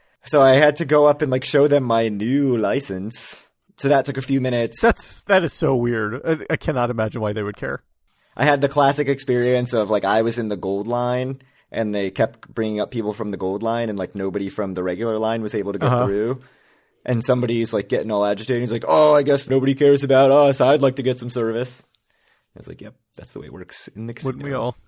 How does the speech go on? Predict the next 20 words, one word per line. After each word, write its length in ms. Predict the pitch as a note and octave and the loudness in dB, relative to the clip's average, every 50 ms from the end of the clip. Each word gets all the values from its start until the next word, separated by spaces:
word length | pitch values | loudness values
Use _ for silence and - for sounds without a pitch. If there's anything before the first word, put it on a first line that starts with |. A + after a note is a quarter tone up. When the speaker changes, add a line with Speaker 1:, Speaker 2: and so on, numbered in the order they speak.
| - | -10
Speaker 1:
<laughs> 1000 | C#3 C3 - F#3 D#3+ - - - B3 A3 F3+ - G3+ - - - - - - - A#2+ | -8 -4 0 2 2 2 2 2 2 2 2 2 -2 -4 -6 -10 -18 -18 -16 -10 -10
Speaker 2:
Wouldn't 340 | A2+ G#2+ B2+ A#2+ - - | -8 -8 -8 -10 -10 -14
we 120 | - - - | -18 -18 -16
all? 240 | - A2 - C#3 - _ _ _ _ _ _ _ _ - | -14 -14 -14 -14 -16 _ _ _ _ _ _ _ _ -4
Speaker 1:
But 100 | C#3 A2+ | 0 2
then 140 | - F3+ E3+ | 4 4 4
I 120 | D3+ D3+ | 4 4
went 200 | E3+ D#3 C#3+ D3+ | 4 2 2 2
up 120 | A3 G3+ - | 2 2 2
to 100 | - F#3 | 0 -2
the 100 | D#3+ D#3 | -2 0
desk, 560 | C#3 F3 F#3 D#3+ C#3+ C3+ C3+ C3+ - - - _ - - - _ _ | 2 4 4 6 6 4 4 2 0 -6 -10 _ -20 -20 -20 _ _
gave 200 | - F3 F#3 F3 | 4 4 4 4
him 60 | F3 | 4
my 120 | F3+ E3+ D#3 | 4 2 2
card, 300 | - B2 A#2 A2+ A2+ B2+ | 4 2 2 2 2 2
totally 280 | D3 D3 D3 D3 D3 C#3 | 2 2 2 2 0 0
smooth, 580 | C#3+ - A2+ A2 A2 A2 A2 G#2+ G#2 - _ | -2 -2 -2 -2 0 0 0 -2 -4 -6 _
did 280 | - C#3+ D#3 D#3 C3 A#2 | -2 0 0 0 0 2
the 440 | D3 C#3+ C3+ B2+ A#2+ A#2 - - | 2 4 4 4 2 0 -2 -4